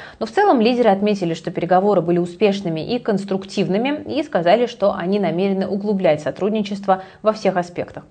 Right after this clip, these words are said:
Путин заявил, что Россия и Китай удерживают высокую динамику взаимной торговли.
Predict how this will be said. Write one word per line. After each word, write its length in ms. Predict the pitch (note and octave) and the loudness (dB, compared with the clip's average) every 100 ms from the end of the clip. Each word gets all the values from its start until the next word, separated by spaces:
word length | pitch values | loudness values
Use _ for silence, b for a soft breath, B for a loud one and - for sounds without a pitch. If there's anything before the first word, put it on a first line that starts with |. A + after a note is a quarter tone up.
| B B B | B B B
Путин 260 | - G4 D#4 | -2 0 2
заявил, 280 | A#3 G3+ E3+ | 4 4 2
что 280 | - F#3+ F#3+ | 2 4 4
Россия 480 | A3 A3 D4 D4+ | 2 0 2 4
и 180 | C4+ A3 | 2 0
Китай 420 | A3 C4+ - E3+ | -6 -4 2 2
удерживают 760 | E3+ F3 F#3+ A3+ A#3 A3+ A3+ - | 2 -2 0 0 0 2 2 0
высокую 600 | F#3+ G3+ - F#3+ A#3 C#4 | -8 -4 -2 -2 0 0
динамику 540 | G3 D#3 F3 G#3 G3+ | 0 -2 -2 -2 -4
взаимной 420 | G3 D#3+ E3 E3+ D#3 | -4 -2 0 0 -2
торговли. 580 | C#3 - D3 F#3+ C#4+ | -6 -4 -4 -2 -2